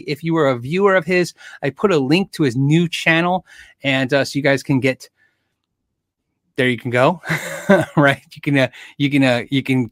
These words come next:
uh, go back and, and subscribe to him. And if you're new, you can check him out. He's got new material, new videos up, and, uh, you can check that out.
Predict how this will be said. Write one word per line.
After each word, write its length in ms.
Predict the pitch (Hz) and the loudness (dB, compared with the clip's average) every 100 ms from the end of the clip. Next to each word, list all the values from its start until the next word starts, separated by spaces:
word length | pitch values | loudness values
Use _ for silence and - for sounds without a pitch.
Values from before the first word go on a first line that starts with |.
| 151 | -2
uh, 120 | 139 | -2
go 200 | 123 143 | 0 0
back 300 | 131 143 147 | 2 2 2
and, 220 | 139 127 - | 0 0 -2
and 160 | 131 | -4
subscribe 400 | - 135 180 185 | -6 -2 2 2
to 60 | 185 | 2
him. 100 | 240 | 0
And 80 | 233 | -2
if 140 | 226 | -2
you're 120 | 254 | -2
new, 220 | 254 339 | 2 2
you 120 | 330 262 | 2 0
can 120 | 233 | -2
check 180 | 302 285 | -2 0
him 120 | 302 | 0
out. 100 | 247 | 0
He's 100 | 156 | 2
got 160 | 175 | 0
new 520 | 156 165 185 208 214 202 | 2 2 4 4 4 2
material, 440 | 190 - 180 160 | -2 -2 2 2
new 160 | 160 151 | 2 0
videos 440 | 151 147 143 135 | 0 0 0 0
up, 240 | 139 131 _ - - - | 0 0 _ -20 -20 -6
and, 260 | 123 123 | -4 -2
uh, 60 | 123 | -2
you 160 | 123 117 | -4 -6
can 80 | |
check 200 | 117 131 | -4 -2
that 120 | 139 131 | 0 2
out. 220 | 143 | 2